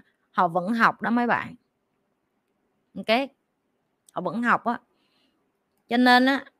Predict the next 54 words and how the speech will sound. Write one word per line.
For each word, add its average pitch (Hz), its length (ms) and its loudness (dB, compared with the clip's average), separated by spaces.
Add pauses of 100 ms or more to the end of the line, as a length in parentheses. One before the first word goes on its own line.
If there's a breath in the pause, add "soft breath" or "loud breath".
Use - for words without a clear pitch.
(140)
Nhi 247 180 -2
chỉ 277 80 -2
muốn 302 180 -2
phân 254 240 -2
tích 311 160 -2
cho 247 120 4
bạn 160 260 0
á, - 260 -4 (440)
có 254 80 0
cái 330 180 -4
con 262 280 4
đường 202 200 4
bạn 165 180 -6
đi 233 220 4
á, 262 100 0
bạn 175 200 -2
còn 190 180 -4
chưa 226 160 0
có 247 100 0
bắt 269 200 2
đầu 160 300 4
luôn. 202 160 -2
Bạn 156 140 -10
nghĩ 165 160 -6
bạn 131 160 -8
bắt - 160 -6
đầu 156 220 -2
hay 185 120 -10
bạn 143 200 -14
chưa 185 140 -8
có 196 60 -4
bắt 220 200 -12
đầu? 160 220 -8 (1300)
Hồi 220 160 -2
xưa 277 360 4
Nhi 262 200 0
đóng 262 340 4
tiền 208 200 -4
học, 202 420 2
cứ 269 80 -2
mỗi 240 300 0
lần, 214 240 2
ví 277 80 -4
dụ 240 100 -2
như 226 120 0
mỗi, 170 240 0 (760 soft breath)
Nhi 240 300 -2
cho 277 280 6
các 320 140 -2
bạn 185 220 0
thêm 247 300 4
nữa 190 140 -2
là 240 100 -4
cái, 233 120 -10